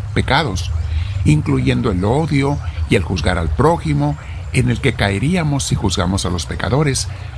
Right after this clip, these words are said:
pues ya que todos somos pecadores. Y no debemos olvidar que Jesús rechaza enérgicamente a los que juzgan.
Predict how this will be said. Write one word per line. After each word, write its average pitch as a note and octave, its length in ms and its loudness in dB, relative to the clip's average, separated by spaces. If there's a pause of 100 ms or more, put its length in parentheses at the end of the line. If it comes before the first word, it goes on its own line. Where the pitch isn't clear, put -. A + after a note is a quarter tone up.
(140)
pues A2 220 0
ya F#2+ 180 0
que G2 100 0
todos F2+ 360 0
somos F2 280 -2
pecadores. F2+ 600 -2 (760)
Y C3+ 140 6
no C3 160 0
debemos F3+ 460 0
olvidar G#2+ 480 0 (360)
que G#2 100 0
Jesús A2+ 420 -2
rechaza A#2+ 600 0
enérgicamente G#2 880 0 (480)
a - 100 2
los F#2+ 220 0
que F2+ 100 -4
juzgan. B2 480 0